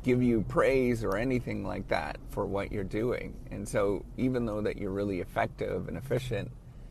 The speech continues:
you don't necessarily feel well. Um, and then that efficiency and effectiveness does not sort of stay for a long time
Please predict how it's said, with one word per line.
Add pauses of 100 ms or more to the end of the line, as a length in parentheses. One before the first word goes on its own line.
(180)
you
don't
necessarily
feel
well.
Um,
and
then
that (120)
efficiency
and
effectiveness
does
not (240)
sort
of
stay (460)
for
a
long
time